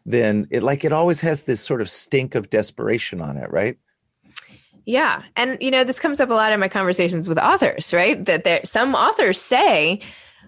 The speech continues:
Speaker 2: um, you know, "I want, I talked to my agent about, like, what is hot right now, and then I did that."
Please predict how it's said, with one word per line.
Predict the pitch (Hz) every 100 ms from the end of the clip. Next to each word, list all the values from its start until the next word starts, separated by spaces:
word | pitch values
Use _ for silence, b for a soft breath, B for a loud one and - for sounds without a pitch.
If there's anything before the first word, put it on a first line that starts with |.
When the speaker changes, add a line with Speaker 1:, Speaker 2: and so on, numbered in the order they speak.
| B 202
Speaker 2:
um, | 180 175 165 170 170 - _
you | 196 196
know, | 185 190
"I | 175
want, | 170 185 -
I | 180
talked | 185 196 180 -
to |
my | 185 180
agent | 180 247 170 151 151
about, | 165 165 170
like, | 156
what | 175 160 170 185
is | 175
hot | - - 208 -
right | 151 143
now, | 110 - -
and | 165 160
then | 185
I | 175 151
did | 170 156
that." | 170 196